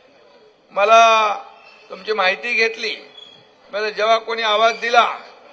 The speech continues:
की "नामदेवराव मारली किक", की निघाले भेटायला त्यांना.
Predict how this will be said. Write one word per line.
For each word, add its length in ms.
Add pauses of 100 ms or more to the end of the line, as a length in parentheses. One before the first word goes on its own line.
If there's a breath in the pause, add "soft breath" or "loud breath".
(320)
की 80
"नामदेवराव 600
मारली 360
किक", 360 (680)
की 100
निघाले 380
भेटायला 360
त्यांना. 300